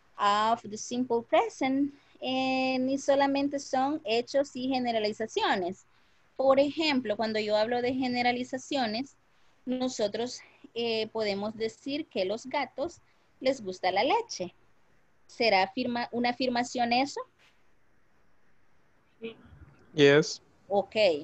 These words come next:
Speaker 1: Bueno, tenemos acá también Caracas is the capital of Venezuela. Windows are not made of wood. En este caso, cuando yo hablo de generalizaciones, nos referimos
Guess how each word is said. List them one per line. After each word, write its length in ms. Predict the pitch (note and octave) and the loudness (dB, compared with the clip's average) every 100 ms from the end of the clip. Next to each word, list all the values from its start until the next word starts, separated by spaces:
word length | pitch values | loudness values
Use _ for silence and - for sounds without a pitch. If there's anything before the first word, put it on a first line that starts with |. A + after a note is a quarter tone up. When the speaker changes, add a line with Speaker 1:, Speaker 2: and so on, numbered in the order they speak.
| - _ _ _ _ - - | -10 _ _ _ _ -20 -8
Speaker 1:
Bueno, 300 | A3+ D#4 C4+ | -2 0 0
tenemos 420 | C4 A#3+ A#3+ B3+ | 0 0 0 0
acá 260 | B3 B3 A#3+ | 0 0 0
también 480 | B3 A#3 A#3+ C4 | -2 -2 0 0
Caracas 600 | F4 C#4 G3 G3 A#3+ C#4 | 0 0 2 0 -2 -4
is 160 | A#3 G#3+ | -4 -4
the 120 | G#3 | -6
capital 580 | - A3 F#3+ G3 G#3 A#3 | -4 -2 -2 -2 -2 0
of 120 | G3+ | -2
Venezuela. 720 | F3 F#3 G#3+ - B3+ C#4+ F#3+ - _ _ _ _ _ _ - - - - - - - - - - - _ - - | -2 -4 -4 0 0 0 -2 -6 _ _ _ _ _ _ -20 -20 -20 -20 -20 -20 -20 -20 -20 -20 -20 _ -20 -6
Windows 680 | D4+ F4 A#3+ A3 A#3+ D4 - | 0 0 2 2 2 0 0
are 200 | G#3+ G#3 G3+ | 0 0 0
not 340 | G3+ A3 B3+ | 0 0 -2
made 380 | B3+ G#3 G3 G3 | -4 -2 0 -2
of 80 | G#3 | -4
wood. 320 | A#3 E4 B3+ - - _ _ _ _ - | 0 2 0 -4 -20 _ _ _ _ -10
En 280 | G3+ F#3+ | -4 -2
este 400 | G#3+ E4+ - A4 | 0 -2 -2 -4
caso, 460 | G#4+ D#4 A#3 A3+ A#3 | -2 2 2 2 -4
cuando 280 | A3 G#3 F#3 | -4 -4 -2
yo 180 | F3+ F#3+ | 0 2
hablo 240 | G#3+ B3 | 2 2
de 140 | C4+ C#4 | 2 2
generalizaciones, 960 | C4+ B3+ B3 A#3+ B3 B3 - A3 A3+ | 0 -2 -2 -4 -4 -6 -4 -4 -2
nos 160 | B3 A#3 | 0 0
referimos 800 | A#3 G#3 F#3 F#3 A3 C#4 F4+ | 0 -2 -2 -2 -2 -2 -4